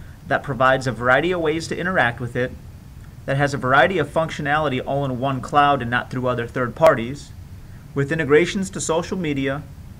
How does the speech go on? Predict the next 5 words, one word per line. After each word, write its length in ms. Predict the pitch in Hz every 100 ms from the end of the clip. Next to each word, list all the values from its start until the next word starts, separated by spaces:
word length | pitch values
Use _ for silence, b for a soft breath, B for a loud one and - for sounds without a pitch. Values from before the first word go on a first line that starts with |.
| - - B B B B 165
and 140 | 196
has 220 | 202 190
flexible 420 | - 143 - 139
deployment 460 | 139 127 131 123 117
options. 580 | 107 104 - 101 -